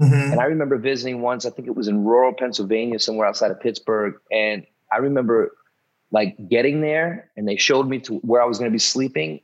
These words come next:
Speaker 1: Mm-hmm.
Speaker 2: And there was one single bed, and that was the bedroom that the two twin daughters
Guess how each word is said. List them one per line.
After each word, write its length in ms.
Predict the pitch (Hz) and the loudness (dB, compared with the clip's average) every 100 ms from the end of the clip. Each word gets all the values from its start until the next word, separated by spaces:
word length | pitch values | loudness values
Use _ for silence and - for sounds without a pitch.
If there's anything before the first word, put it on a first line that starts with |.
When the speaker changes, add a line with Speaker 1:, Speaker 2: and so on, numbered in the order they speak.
| - | -2
Speaker 1:
Mm-hmm. 120 | 135 143 | 2 4
Speaker 2:
And 220 | 143 113 | 4 2
there 60 | |
was 140 | 110 104 | 2 -2
one 380 | 101 123 147 170 | 0 2 2 2
single 400 | - 156 123 113 | 0 0 2 2
bed, 560 | 101 110 127 156 180 _ _ _ _ - | 2 4 2 0 -12 _ _ _ _ 0
and 120 | 110 | 2
that 160 | 131 135 | 2 0
was 180 | 123 104 | -4 -2
the 80 | |
bedroom 840 | 101 90 123 135 104 98 98 127 135 _ _ | -2 2 2 2 -2 -4 -4 -8 -14 _ _
that 120 | 104 | -8
the 60 | - | -6
two 180 | - 147 | -2 -4
twin 300 | - 131 120 | -2 -2 2
daughters 380 | 117 135 113 | 2 2 0